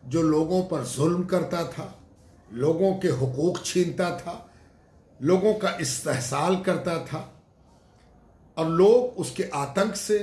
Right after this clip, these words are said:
लोग उसके जुल्म व बर्बरियत से, लोग उसके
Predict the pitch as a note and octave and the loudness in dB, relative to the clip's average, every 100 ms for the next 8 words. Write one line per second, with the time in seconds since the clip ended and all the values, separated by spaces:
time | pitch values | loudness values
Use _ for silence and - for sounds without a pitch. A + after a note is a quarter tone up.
0 | G#3 B2 D#3 G#3 G#3+ - E3 - E3+ B2+ | -2 0 6 6 4 -2 -8 -4 -4 -4
1 | - F3 G3 F#3+ F3 B2+ B2+ B2 C3 D#3 | 0 2 2 2 0 0 -4 -2 -2 4
2 | G3 - - F#3+ F#3+ - - _ - C#3+ | 2 2 0 -2 -2 -12 -20 _ -8 0
3 | F3 G#3+ A3+ - - E3+ C3 G3 F#3+ | 4 6 4 0 -8 -6 -4 0 2